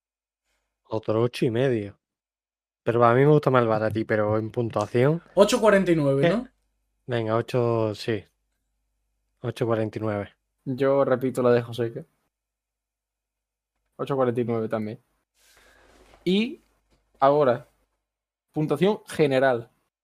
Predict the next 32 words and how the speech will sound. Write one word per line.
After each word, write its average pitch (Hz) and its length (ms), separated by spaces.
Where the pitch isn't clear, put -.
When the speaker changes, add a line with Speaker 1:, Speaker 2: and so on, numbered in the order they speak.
Speaker 2:
¿Queréis 185 360
antes 233 240
de 202 80
puntuación 190 440
general? 175 500
Bueno, 202 220
sí, 196 220
hacemos 208 400
esto 247 300
y 208 100
terminamos 175 460
ya 151 140
hablando 151 340
de 139 100
la 131 100
segunda 160 320
temporada, 165 520
lo 151 100
que 147 80
esperáis, 190 400
y 117 280
poco 120 260
más, 147 180
¿no? 160 220
Y 147 40
ya 120 420
Speaker 1:
Y - 20
lo, - 40
Speaker 2:
chapamos. 135 420
Speaker 1:
los, 120 340
y 123 200
el, 113 600